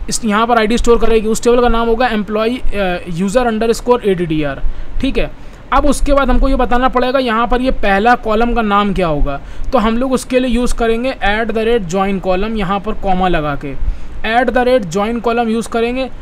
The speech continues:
और लिखेंगे name equals to user underscore I D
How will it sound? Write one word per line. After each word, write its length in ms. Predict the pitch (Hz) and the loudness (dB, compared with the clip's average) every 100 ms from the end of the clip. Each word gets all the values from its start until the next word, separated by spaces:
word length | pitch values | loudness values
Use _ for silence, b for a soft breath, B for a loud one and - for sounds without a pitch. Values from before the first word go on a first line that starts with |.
| B - | B -8
और 140 | 220 | -4
लिखेंगे 400 | 214 220 240 262 | -4 -2 -2 -2
name 540 | 226 196 208 220 262 254 - | -2 0 0 0 -2 -4 -6
equals 480 | 208 - 240 233 - | -6 -2 0 0 -2
to 200 | 247 277 277 - - - - - - - - - - - - - - 165 | -4 -4 -6 -14 -18 -18 -18 -20 -20 -20 -20 -20 -20 -20 -20 -18 -10 -6
user 420 | 202 214 208 269 247 - - - | -2 0 2 0 -2 -8 -6 -2
underscore 720 | 196 202 233 233 - 233 240 240 185 | 0 0 0 -2 -2 2 2 2 0
I 120 | 185 185 | -2 -2
D 200 | 226 | -4